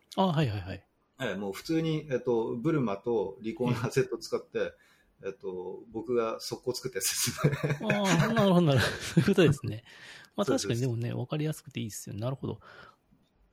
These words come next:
Speaker 1: で、あと、公家さんはこういうなんか、こう、いわゆるシュノーケリングとか、こう、スキューバダイビングなんですかね、これは。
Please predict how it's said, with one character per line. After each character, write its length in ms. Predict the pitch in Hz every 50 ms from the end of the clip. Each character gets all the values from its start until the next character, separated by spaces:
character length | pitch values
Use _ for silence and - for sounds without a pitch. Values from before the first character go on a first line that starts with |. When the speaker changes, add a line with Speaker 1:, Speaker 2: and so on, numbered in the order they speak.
| _ _ _ _ _ _ _
Speaker 1:
で、 80 | 196
あ 80 | 190 214
と、 220 | - - - - - _
公 140 | - - 202
家 140 | 294 370 -
さ 160 | - - 359
ん 140 | 359 339 339
は 120 | 339 269
こ 180 | - - 226 240
う 60 | 233
い 40 | 226
う 80 | 233 226
な 80 | 233
ん 60 | 208
か、 140 | - 101 95
こ 160 | - - 131
う、 60 | 123 120
い 100 | 170 180
わ 80 | 233
ゆ 40 | 180
る 40 | -
シ 180 | - - -
ュ 20 | 165
ノ 180 | 202 220 226 214
ー 20 |
ケ 140 | - - 196
リ 140 | 180 185 180
ン 60 | 180
グ 100 | 175 180
と 120 | 170 175 -
か、 120 | - 92
こ 240 | - - 113 101 -
う、 20 | -
ス 120 | - - -
キ 140 | - 196
ュ 40 | 190
ー 20 | 175
バ 100 | 180 170
ダ 120 | 180 170
イ 60 | 147
ビ 120 | 110 95 90
ン 60 | 95
グ 60 | 92
な 100 | 90 87
ん 40 | 87
で 80 | 92
す 100 | - -
か 100 | - -
ね、 120 | 104 98 95
こ 100 | - -
れ 60 | 101
は。 140 | 131 -